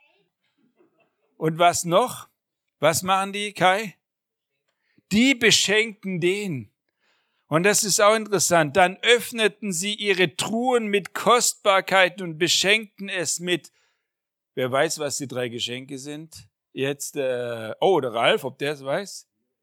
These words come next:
Ja, genau, aber es fängt mit was anderem an.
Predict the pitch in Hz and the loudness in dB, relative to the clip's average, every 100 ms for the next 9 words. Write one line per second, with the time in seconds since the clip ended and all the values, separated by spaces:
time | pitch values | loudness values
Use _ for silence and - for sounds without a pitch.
0 | _ _ _ _ - 135 156 180 165 147 | _ _ _ _ -6 2 2 2 2 4
1 | 160 202 156 151 156 147 180 175 170 156 | 6 6 4 -2 -2 -4 -4 -4 -6 -6
2 | 139 175 156 156 170 160 226 220 | -4 -2 -2 -4 -2 -2 -2 -14